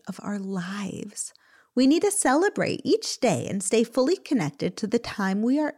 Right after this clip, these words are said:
in right now. This week, take some time to consider ways that you can stay mindful, present, and attentive to God's messages at all times. Can you slow down by scheduling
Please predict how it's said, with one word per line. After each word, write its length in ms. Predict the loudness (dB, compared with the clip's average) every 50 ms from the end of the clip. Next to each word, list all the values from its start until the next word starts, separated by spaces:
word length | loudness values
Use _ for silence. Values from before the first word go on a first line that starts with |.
| _ _
in 400 | -4 -2 -2 -2 -4 -6 -6 -8 -10
right 420 | -8 -6 -4 -4 -4 -6 -8 -10 -8
now. 600 | -4 -2 -2 0 0 -2 -4 -4 -6 -8 -12 -14 -16 _ _ _ _ _ _ _ _ -20 _ _ _ _
This 400 | -4 0 2 2 2 0 -2 -6
week, 360 | -8 -12 -12 -12 -16 _ -20 _ -20 -20 -20 -18 -20 -20 -20 _
take 220 | 0 0 2 2
some 180 | 2 0 0 0
time 280 | -2 -2 -2 0 0 -2 -4
to 100 | -6 -2
consider 440 | 2 2 2 2 2 2 2 2 0
ways 360 | 0 -2 -4 -4 -6 -4 -4
that 140 | -4 -4 -4
you 200 | 0 2 0 0
can 220 | 0 -4 -4 -2
stay 260 | -2 0 2 2 2
mindful, 880 | 2 2 2 0 -2 -2 -2 -2 -2 -2 -4 -8 -14 -16 -16 -16 -18 _ _ _ -6
present, 560 | -2 0 0 0 0 -4 -6 -8 -10 -10 -4
and 140 | 0 0 0
attentive 680 | 0 0 -4 -2 -2 -2 -2 -2 -4 -6 -6 -6 -8 -4
to 100 | -4 -4
God's 440 | -2 0 0 0 0 0 0 -2 -2
messages 760 | -2 -2 -2 -4 -4 -6 -6 -6 -4 -4 -4 -4 -6 -8 -16 _ _
at 120 | 0 2 4
all 200 | 4 4 2 2
times. 760 | 0 -2 -4 -4 -4 -2 -2 -2 -2 -2 -6 -10 -12 -18 _ _ _ _ _ _ _ -20 -18 -16 -16 -8 0
Can 160 | 2 4 4
you 140 | 4 2 0
slow 480 | -2 -4 -2 0 2 4 4 4 2
down 640 | 2 0 0 0 0 0 -2 -2 0 -2 -2 -4 -2 -2
by 100 | -2 -2
scheduling 880 | 0 -2 -4 -2 _ 2 2 2 2 0 0 0 2 2 0 0 -2